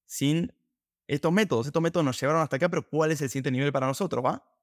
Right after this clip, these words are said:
Dicho sea de paso, chicos, todos acá deberían aprender cómo cerrar una venta, cuál es el proceso básico. De hecho, fue todo lo que nos llevó a nosotros a nuestros resultados actuales.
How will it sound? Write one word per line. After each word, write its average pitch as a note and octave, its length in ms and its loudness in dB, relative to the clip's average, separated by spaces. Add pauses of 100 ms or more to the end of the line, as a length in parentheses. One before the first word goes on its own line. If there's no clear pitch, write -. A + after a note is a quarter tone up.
(220)
Dicho G3+ 300 0
sea G#3 100 0
de G3 60 4
paso, G3+ 220 0
chicos, G3 340 -2 (460)
todos A3 320 4
acá E3 440 0 (220)
deberían D3 200 0
aprender C#3 400 2
cómo D#3 160 0
cerrar C3+ 240 -2
una C3+ 140 0
venta, A#2 420 -4
cuál D3+ 140 0
es D3+ 60 -4
el D3 80 0
proceso C3+ 340 -2
básico. B2+ 340 0
De B2+ 60 0
hecho, C#3+ 140 -2
fue D#3 260 -2 (280)
todo F3+ 200 6
lo E3+ 60 2
que C#3 80 0
nos B2+ 120 -2
llevó C3 120 2
a - 20 4
nosotros C#3+ 440 -2
a C3 220 2 (300)
nuestros A#2 320 -4
resultados A#2 420 0
actuales. B2 460 -2